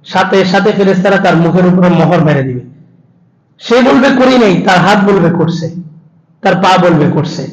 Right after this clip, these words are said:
আমি বলবো যে, "আল্লাহ, এটা আমি করি নাই," আমার হাত বলবে, "আল্লাহ করছে।" আর কোনো সুযোগ আছে? তখন মানুষ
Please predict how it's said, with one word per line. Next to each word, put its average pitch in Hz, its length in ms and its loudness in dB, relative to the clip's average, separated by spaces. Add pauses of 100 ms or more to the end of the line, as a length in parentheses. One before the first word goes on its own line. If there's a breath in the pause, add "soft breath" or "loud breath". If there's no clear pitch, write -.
(260)
আমি 220 180 0
বলবো 226 280 2
যে, 220 80 2
"আল্লাহ, 220 180 2
এটা 233 80 0
আমি 233 120 2
করি 247 220 0
নাই," 156 360 -4 (220)
আমার 185 200 0
হাত 180 180 2
বলবে, 170 260 2
"আল্লাহ 156 240 2
করছে।" 147 320 -6 (420)
আর 160 180 -2
কোনো 170 240 0
সুযোগ 175 300 0
আছে? 147 400 -2 (480 loud breath)
তখন 185 300 0
মানুষ 190 380 2